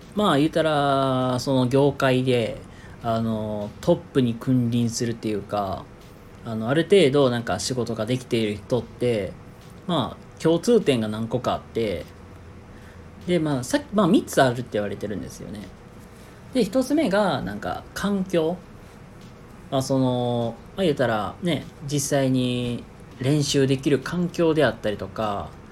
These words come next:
その、切磋琢磨できる環境、大人がいる環境みたいな、まあ、そういう環境面での、まあ、部分であったりとか、あと褒めてもらえる。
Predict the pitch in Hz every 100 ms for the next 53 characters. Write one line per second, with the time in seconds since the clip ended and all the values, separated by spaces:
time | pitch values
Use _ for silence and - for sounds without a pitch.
0 | - - - 123 104 - - 147 - 123
1 | 123 120 104 104 120 123 113 113 101 98
2 | 107 101 127 127 139 127 123 117 120 117
3 | 104 104 117 107 98 82 82 - - -
4 | - - 135 - 139 131 127 170 170 156
5 | 175 151 123 120 156 220 131 104 - 131
6 | 104 - - - - - - 120 110 107
7 | 104 95 127 110 95 - 165 123 - -
8 | - - - - 190 190 240 156 143 139
9 | 131 123 123 117 135